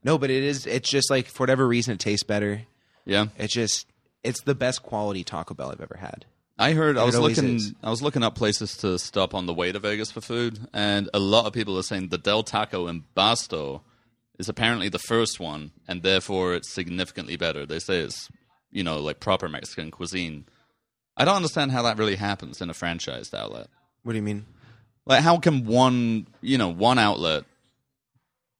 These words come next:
Speaker 2: they say the food is different.
Speaker 1: Yeah.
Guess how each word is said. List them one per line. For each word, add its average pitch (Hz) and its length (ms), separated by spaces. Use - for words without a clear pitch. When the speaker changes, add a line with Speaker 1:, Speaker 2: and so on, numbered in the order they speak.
Speaker 2:
they 113 120
say 143 220
the 120 80
food 127 280
is 92 160
different. - 440
Speaker 1:
Yeah. 95 200